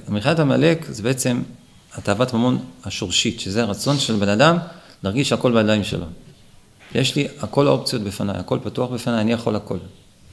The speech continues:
כי יש לי ממון. יש לי כסף. כן, שיהיה לי, ושאני אוכל לעשות מה שאני רוצה בחיים. יכול להיות בן אדם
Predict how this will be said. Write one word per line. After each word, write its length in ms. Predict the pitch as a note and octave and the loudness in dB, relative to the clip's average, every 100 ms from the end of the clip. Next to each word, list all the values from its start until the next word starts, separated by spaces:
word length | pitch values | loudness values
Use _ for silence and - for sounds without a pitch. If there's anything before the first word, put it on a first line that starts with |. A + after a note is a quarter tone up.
| - | -20
כי 320 | - - - A#2+ | -20 -14 2 4
יש 220 | A#2+ A#2+ | 4 2
לי 60 | |
ממון. 240 | A2 G#2 G2 - - - - | 0 0 -4 -8 -18 -20 -6
יש 200 | D3+ D#3 | -2 -2
לי 60 | D#3+ | 0
כסף. 400 | D#3+ D#3+ E3+ D3+ - - - - G#3+ - - - - - | 0 0 0 -2 -6 -18 -20 -18 -16 -18 -20 -20 -20 2
כן, 200 | F3 F#3 | 4 4
שיהיה 280 | - D3+ F#3 | 2 6 6
לי, 220 | G#3 G#3 G#3 - - - _ - | 6 2 0 -10 -20 -20 _ -6
ושאני 260 | G#2 C3 | 0 2
אוכל 200 | B2+ E3+ | 4 4
לעשות 320 | F3 D3+ D#3+ D3 | 4 4 2 2
מה 100 | C#3+ | 2
שאני 200 | C3+ A#2 | 2 0
רוצה 180 | A2+ | 0
בחיים. 320 | G#2 G2 - - - - - - - - - - - - - - - | -2 -2 -4 -6 -12 -20 -20 -20 -20 -20 -20 -20 -20 -20 -20 -20 0
יכול 200 | A2 F3 | 4 6
להיות 140 | F#3 D#3 | 6 6
בן 120 | C#3+ | 6
אדם 380 | C#3+ D#3 D3 | 6 6 4